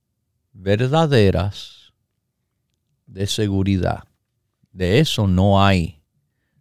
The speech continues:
no hay promesa ninguna. Es más, usted tiene que firmar un papel que usted, si le pasa algo, y le ha pasado a muchas personas,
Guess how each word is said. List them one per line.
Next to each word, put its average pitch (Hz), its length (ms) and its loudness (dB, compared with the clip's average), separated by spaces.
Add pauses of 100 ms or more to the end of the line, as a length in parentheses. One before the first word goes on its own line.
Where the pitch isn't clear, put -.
no 98 160 -4
hay 113 80 2
promesa 131 640 0
ninguna. 135 400 -2
Es 143 80 -2
más, 202 380 -6
usted 156 260 -2
tiene 170 240 2
que 156 140 0
firmar 104 480 -2
un 135 120 -2
papel 120 640 0 (760)
que 127 380 4
usted, 131 520 -2 (260)
si - 220 -2
le 113 120 2
pasa 165 500 2
algo, 117 400 0 (720)
y 196 120 0
le 185 120 10
ha 135 160 8
pasado 120 600 4
a 95 40 4
muchas 104 380 2
personas, 98 840 -4